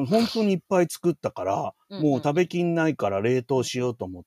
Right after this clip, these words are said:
Speaker 1: て、
Speaker 2: うんうん。
Speaker 1: 冷凍して。それでほら、やっぱりピーマンとは言いながら悪くなっちゃうじゃない。
Speaker 2: はい。そうですよ、そうですよ。
Speaker 1: なんかね、こうちょっとな-、あったかくもなってきてるしさ、
Speaker 2: うんうんうん。
Speaker 1: なんかシュワシュワしてきちゃうから、
Speaker 2: 確かに。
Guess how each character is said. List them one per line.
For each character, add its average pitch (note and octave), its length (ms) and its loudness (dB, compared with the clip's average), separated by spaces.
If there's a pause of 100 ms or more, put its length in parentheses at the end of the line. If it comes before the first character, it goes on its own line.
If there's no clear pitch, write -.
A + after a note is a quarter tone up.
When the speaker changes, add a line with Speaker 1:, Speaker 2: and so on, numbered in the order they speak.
(120)
Speaker 1:
て、 G2+ 320 -8
Speaker 2:
う G3+ 80 -12
ん - 20 -10
う - 20 -12
ん。 D#3+ 300 -16
Speaker 1:
冷 A#2+ 220 -2
凍 A2 160 -2
し - 40 -14
て。 A2+ 100 -10
そ - 120 0
れ G3+ 60 4
で G#3 80 2
ほ G3 100 4
ら、 D3 100 4
や E3+ 120 -2
っ - 40 -10
ぱ B3+ 120 -4
り A#3+ 80 -4
ピ C#4+ 220 0
ー D#4 40 4
マ C4+ 140 2
ン A3 100 -4
と G3+ 100 -2
は F3+ 120 4
言 E3+ 140 0
い E3 40 0
な E3 140 0
が D#3+ 100 0
ら E3 100 2
悪 C4+ 220 -2
く A#3 80 -4
な F#3+ 140 -2
っ - 80 -10
ち E3 100 -6
ゃ D3+ 40 0
う C#3 60 0
じ B2+ 80 -2
ゃ A#2 60 -2
な G#2+ 80 -4
い。 G2 40 -10
Speaker 2:
は F#2+ 100 -12
い。 B2+ 80 -18
そ A3 240 4
う - 20 -2
で F3+ 80 0
す D#3 140 -8
よ、 C#3+ 80 -6
そ C3 160 -8
う B2+ 40 -10
で A2+ 60 -16
す - 100 -18
よ。 D#3 80 -2
Speaker 1:
な D3+ 80 0
ん C#3+ 60 -2
か C3 120 -2
ね、 G#3 180 0
こ F3 140 4
う D3+ 40 2
ち - 100 2
ょ E3+ 40 2
っ - 20 -4
と D3 120 -4
な-、 C#3 100 2
あ C#3 40 4
っ - 60 -12
た F3 100 -2
か D#3+ 120 2
く C#3 80 -2
も C3 100 0
な C3 120 -2
っ - 40 -6
て - 100 -20
き - 100 -20
て A#2 100 -2
る G#2+ 140 -2
し F2 120 -8
さ、 G#2+ 260 -2
Speaker 2:
う - 40 -20
ん - 20 -20
う - 40 -20
ん - 20 -18
う D#3+ 40 -14
ん。 - 20 -8
Speaker 1:
な F#3+ 80 -2
ん - 20 -8
か D#3+ 100 0
シ B3+ 140 -2
ュ - 20 2
ワ A3 80 2
シ - 100 -4
ュ D#3 40 4
ワ B2+ 80 4
し - 80 -10
て A2+ 100 -4
き - 80 -14
ち - 140 -2
ゃ A2 40 2
う G2+ 60 -2
か E3 120 -8
ら、 G2 120 2
Speaker 2:
確 F#2+ 140 -2
か D3+ 100 -16
に。 - 60 -20